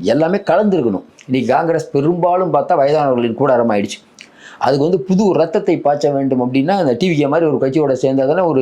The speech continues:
கலகலப்பா இருக்கும். ஏன்னா ஓடி ஆடி வேலை செய்வாங்க. அப்படிங்கும்போது இன்னொன்னு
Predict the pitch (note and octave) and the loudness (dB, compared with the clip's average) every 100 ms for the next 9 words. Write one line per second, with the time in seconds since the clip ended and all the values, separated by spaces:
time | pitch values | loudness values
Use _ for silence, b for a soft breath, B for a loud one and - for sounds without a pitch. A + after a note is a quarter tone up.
0 | A#2 F#2+ C3+ E3 D#3+ - C#3 A#2+ B2 B2+ | 0 0 0 0 0 0 0 0 -2 -4
1 | B2+ B B B C3+ C3+ B2+ C#3 D3 C3+ | -6 B B B -2 2 2 2 2 2
2 | D3 D3+ C#3+ A#2+ A#2 A#2+ B2 - B B | 2 2 2 2 0 -2 -4 -10 B B
3 | B B B C#3 D#3+ E3+ F3+ G3 E3 D3+ | B B B -2 0 0 0 2 2 2
4 | C3 B2 A#2 E3+ F#3+ F3+ | 2 2 2 2 0 -2